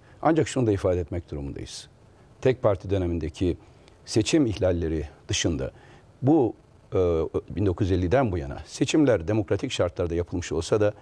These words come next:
milli iradeye birçok darbeler vuruldu. Milli iradeyle iş başına gelmiş iktidarlar yirmi yedi Mayıs'ta yerinden edilmesinin yanında milli iradeyle seçilmiş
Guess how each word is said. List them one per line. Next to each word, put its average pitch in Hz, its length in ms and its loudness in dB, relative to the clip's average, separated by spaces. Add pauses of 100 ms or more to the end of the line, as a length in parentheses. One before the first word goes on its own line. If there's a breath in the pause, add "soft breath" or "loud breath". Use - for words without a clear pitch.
(320 soft breath)
milli 131 240 2
iradeye 87 460 0
birçok 117 360 0
darbeler 78 400 0
vuruldu. 50 320 -12 (920 loud breath)
Milli 156 200 4
iradeyle 147 440 6
iş 117 140 -2
başına 110 280 0
gelmiş 101 320 0
iktidarlar 90 540 -2 (200)
yirmi 101 200 0
yedi 95 140 0
Mayıs'ta 85 500 -6 (840 soft breath)
yerinden 123 360 4
edilmesinin 107 540 2
yanında 90 360 -2
milli 92 260 -2
iradeyle 90 440 0
seçilmiş 82 600 -8